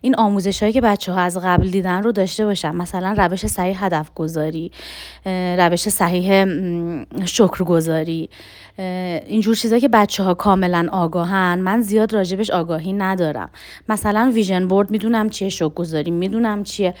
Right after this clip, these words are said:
ولی دوست دارم به روش استاد علایی یادش بگیرم، یعنی به روش یونیک ایشون یادش بگیرم. پس خواهش می‌کنم ازتون اگر امکانش هست این آموزش‌ها رو مجدد به بچه‌هایی که جدید داخل گروه میان ارائه بدین. ممنونم ازتون، دیروز واقعاً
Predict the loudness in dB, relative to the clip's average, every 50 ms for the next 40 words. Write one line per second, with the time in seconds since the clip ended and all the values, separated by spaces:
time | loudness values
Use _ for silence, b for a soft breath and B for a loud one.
0 | B B B B B B -2 0 0 0 -2 -2 0 2 4 4 6 6 6 6
1 | 6 6 6 6 4 4 6 6 6 6 6 4 2 2 4 2 2 2 2 2
2 | 2 2 2 2 2 2 2 0 -2 -4 -4 -6 -6 -6 -6 -6 -6 -6 -6 -6
3 | -6 -4 -4 -4 -2 0 0 2 2 2 0 -2 -4 -4 -2 -2 0 0 0 -2
4 | -2 -2 0 0 0 0 0 -2 -2 0 0 2 2 2 0 0 -2 -4 -6 -6
5 | -4 -4 -4 -4 -4 -6 -8 -8 B B B B B B B B B B 0 0
6 | 0 2 2 0 0 0 2 2 2 2 2 0 0 -4 -4 -2 -2 -2 -2 0
7 | 0 -2 -2 -2 -2 -4 -4 -4 -6 -6 -6 -6 -6 -6 -6 -6 -4 0 0 0
8 | 0 0 -2 -4 -6 -8 -8 -6 -6 -4 -2 -2 -2 0 0 0 0 0 0 -2
9 | -2 -4 -6 -8 -6 -4 -4 -2 0 -2 -2 -2 -2 -2 -2 0 -2 -2 -2 -2
10 | -2 -2 -2 -2 -2 -6 -8 -6 -4 -4 -2 -2 -4 -2 0 0 0 0 -4 -6
11 | -6 -6 -8 -6 -6 -6 -6 -6 -6 -6 -6 -6 -6 -6 -6 -6 -6 -6 -6 -4
12 | -4 -4 -6 -6 -8 -10 B B B B B B B -4 -2 -2 -2 -2 -2 -2
13 | -2 -4 -4 -4 -4 -4 -2 -2 -2 -2 0 -2 -2 -2 -2 -2 0 0 0 0
14 | 0 -2 -2 -4 -6 -6 -6 -6 -4 -4 -6 -6 -2 -2 -2 0 0 0 -2 -2